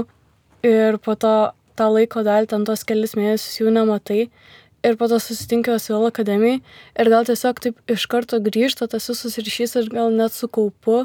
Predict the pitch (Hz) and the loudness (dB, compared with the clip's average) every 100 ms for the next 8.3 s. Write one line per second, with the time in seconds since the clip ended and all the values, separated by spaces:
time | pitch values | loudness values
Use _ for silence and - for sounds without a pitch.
0 | - _ - - _ _ _ 233 220 214 | -4 _ -20 -20 _ _ _ 0 2 4
1 | 214 214 214 - - _ _ 220 208 214 | 4 4 0 -6 -16 _ _ -2 0 0
2 | 220 - 226 214 220 220 220 214 214 214 | -2 -2 0 2 2 4 2 2 0 -2
3 | - 220 - 226 233 220 208 220 220 220 | -4 -8 -10 -2 -2 0 -2 0 0 0
4 | - 214 208 202 226 254 247 247 240 233 | -2 -6 -4 0 0 0 -2 -2 0 0
5 | 233 240 240 - 240 - - - _ 226 | 2 2 -2 -4 -8 -10 -20 -20 _ 0
6 | 208 202 208 - 208 208 202 - 208 - | 0 0 -4 -2 -2 0 -2 -6 -10 -10
7 | - 220 - 202 220 220 226 - 208 214 | -8 -8 -4 -4 -4 -4 -10 -8 -8 -6
8 | - - 220 | -8 -8 -10